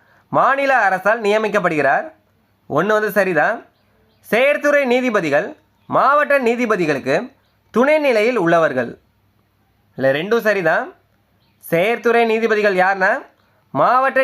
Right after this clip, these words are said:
நீதிபதிகளுக்கு துணை நிலையில் உள்ளவர்கள். இல்ல ரெண்டும் சரிதான். செயற்துறை நீதிபதியால் பிறப்பிக்கப்படும் உத்தரவு உயர்நீதிமன்ற மறு ஆய்வு வரம்பெல்லைக்கு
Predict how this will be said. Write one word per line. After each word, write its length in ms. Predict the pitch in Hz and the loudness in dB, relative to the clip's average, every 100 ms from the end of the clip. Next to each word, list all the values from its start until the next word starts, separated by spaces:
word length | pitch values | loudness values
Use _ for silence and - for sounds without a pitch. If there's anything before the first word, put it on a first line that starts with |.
| 240 | 0
நீதிபதிகளுக்கு 680 | 240 247 226 196 170 123 156 339 - _ _ _ | 0 0 0 0 -2 0 -2 -4 -12 _ _ _
துணை 220 | 208 262 302 294 | -2 2 2 2
நிலையில் 340 | 240 247 240 | 0 0 0
உள்ளவர்கள். 500 | 175 180 165 131 143 240 - _ _ - | 2 2 2 0 -2 -2 -14 _ _ -2
இல்ல 140 | 135 156 | 0 0
ரெண்டும் 260 | 202 247 214 | 0 0 0
சரிதான். 420 | 190 151 147 220 - _ _ _ _ _ _ _ _ | 0 0 0 -2 -10 _ _ _ _ _ _ _ _
செயற்துறை 520 | 226 269 311 302 294 285 262 | 0 2 0 0 0 2 0
நீதிபதியால் 560 | 262 269 254 262 262 | -2 -2 0 0 0
பிறப்பிக்கப்படும் 600 | 233 233 240 233 226 233 202 | 0 0 0 -2 0 0 -2
உத்தரவு 420 | - 220 165 131 190 - _ _ _ - | 0 0 0 -2 -4 -8 _ _ _ -6
உயர்நீதிமன்ற 720 | 185 294 311 302 285 254 233 269 240 | 0 2 2 0 0 0 0 0 0
மறு 180 | 247 269 285 | 0 2 2
ஆய்வு 220 | 269 262 247 | 0 0 2
வரம்பெல்லைக்கு 540 | 214 233 233 214 214 | 0 0 -2 -2 -2